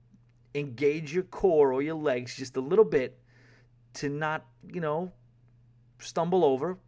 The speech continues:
No big deal, not a big wave, not nothing, but it's just that little subtle reminder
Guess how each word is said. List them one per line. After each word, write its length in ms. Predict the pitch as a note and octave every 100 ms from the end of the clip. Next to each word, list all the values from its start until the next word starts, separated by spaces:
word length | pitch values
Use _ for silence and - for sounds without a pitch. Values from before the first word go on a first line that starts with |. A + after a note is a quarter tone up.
| -
No 300 | D#3+ D#3 E3
big 180 | A3
deal, 320 | F3+ C#3 B2+ D#3
not 160 | D3
a 40 | F3
big 320 | C3 D#3 B2+
wave, 260 | C3 A#2+
not 160 | C#3+ D#3+
nothing, 320 | C#3 B2 C#3
but 220 | C3 B2 - - - -
it's 180 | B2+ B2
just 180 | C#3+
that 160 | C3 A2+
little 180 | C#3+ C3
subtle 420 | - - C3 C#3+
reminder 640 | C#3 C3+ C#3 C3+ A2+ G#2+